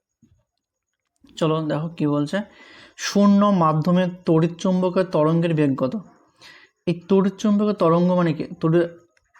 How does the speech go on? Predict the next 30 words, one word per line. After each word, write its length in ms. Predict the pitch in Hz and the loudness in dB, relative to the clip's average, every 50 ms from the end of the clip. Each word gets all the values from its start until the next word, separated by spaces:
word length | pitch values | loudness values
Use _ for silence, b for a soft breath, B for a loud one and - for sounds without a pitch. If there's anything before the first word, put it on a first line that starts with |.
| _ _ _ _ _ | _ _ _ _ _
আলো, 380 | 156 165 170 160 143 139 139 - - _ _ _ _ _ _ _ _ B B B B B B B B B B _ - | -2 0 2 0 0 -2 -6 -12 -20 _ _ _ _ _ _ _ _ B B B B B B B B B B _ -2
আলো 140 | 147 170 185 | 0 2 2
একটা 240 | 208 214 214 - 208 - - | 2 0 -2 -4 -8 -2 0
তড়িৎ 220 | 170 160 170 165 | 0 0 0 -2
চুম্বক 280 | - - 185 180 180 175 | -2 -2 -2 -2 0 0
তরঙ্গ। 320 | 156 135 127 127 127 139 | 0 0 0 0 0 -2
ওকে, 220 | 170 175 175 165 143 - - - _ _ B B B B B B B 151 | -2 -2 -4 -8 -10 -10 -16 -20 _ _ B B B B B B B -2
দেখো 160 | 165 175 190 | 0 2 2
এখানে 300 | 202 196 190 196 190 190 | 2 2 0 0 0 0
আমাদের 300 | 185 185 180 180 180 - | 0 0 0 0 0 0
অ্যালবার্ট 380 | 156 151 156 160 160 165 165 | 0 0 2 2 0 0 0
আইনস্টাইন 420 | 160 143 147 151 147 - - 165 160 | 0 0 0 -2 -2 -4 -2 -2 0
দাঁড়িয়ে 240 | 151 143 139 139 139 | 0 0 0 0 0
আছে, 220 | 143 - 170 185 - - b b b b b b b _ _ _ _ _ _ _ - - | -2 -4 -10 -12 -12 -18 b b b b b b b _ _ _ _ _ _ _ -6 -2
তিনি 160 | 175 175 175 | 0 0 2
আমার 240 | 170 175 170 160 147 | 2 0 0 0 -2
দা-, 140 | 160 156 156 147 | -2 -2 -2 -4
এখানে 200 | 147 170 170 165 | -4 -2 -4 -2
দেখিয়ে 260 | 151 160 160 185 190 | 0 0 0 0 0
দিচ্ছে 460 | 180 175 165 170 - - 160 175 B B B B B B B B 147 | 0 -2 -4 -4 -8 -8 -8 -8 B B B B B B B B -4
যে 180 | 139 151 151 151 | -2 0 0 2
এটা 320 | 151 156 151 147 143 143 | 2 0 0 0 0 -2
হচ্ছে 320 | 156 165 165 - 233 254 294 - - _ _ _ _ _ _ _ _ - | -2 -4 -4 -4 -4 -4 -4 -8 -16 _ _ _ _ _ _ _ _ -16
শূন্য 380 | - - - 185 180 175 175 | -8 -4 -2 0 2 2 2
মাধ্যমে 320 | 165 165 160 160 170 185 190 | 2 0 0 0 -2 -2 0
আলোর 200 | 170 151 151 147 | 0 0 0 0
গতিবেগ। 340 | 139 131 123 127 123 135 - - 196 | -2 -2 -4 -4 -6 -6 -8 -10 -6
এটা 140 | 156 185 175 165 | -4 -2 -2 -2
কত? 140 | 175 175 220 | -2 -6 -6
three 460 | 214 - - - - - 190 185 | -10 -10 -18 -20 -6 -2 0 0